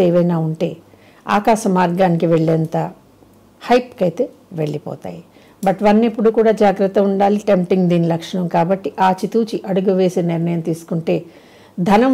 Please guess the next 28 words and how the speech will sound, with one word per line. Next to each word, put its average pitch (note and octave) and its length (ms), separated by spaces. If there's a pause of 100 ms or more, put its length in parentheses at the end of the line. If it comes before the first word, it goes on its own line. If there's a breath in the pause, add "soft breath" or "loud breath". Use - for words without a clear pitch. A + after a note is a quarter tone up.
విషయంలో F#3 420 (120)
వన్కి F3 360
పెద్దగా D#3+ 380
problem E3 340 (100)
ఉండదు E3 240 (120)
టూ A3+ 60 (100)
థౌజండ్ E3+ 340
ట్వంటీలో. D3+ 460 (240)
అయితే E3+ 240 (180)
ఇది A#3+ 200
foreign G3 420
collaboration E3+ 680
కానీ D#3+ 260
touch G3 260
కానీ D3+ 260
ఉంటే D#3 220 (460 soft breath)
చాలా F#3+ 280 (100)
బాగుంటుంది. E3 460 (520 loud breath)
ఈ G3+ 120
వీడియో F#3 300
కనుక F3 200 (100)
మీకు E3+ 200
నచ్చినట్లయితే G#3+ 720 (1000 loud breath)
like G#3 240
చేయండి, C4+ 340
share A#3+ 220
చేయండి, A#3+ 340
మా F#3+ 80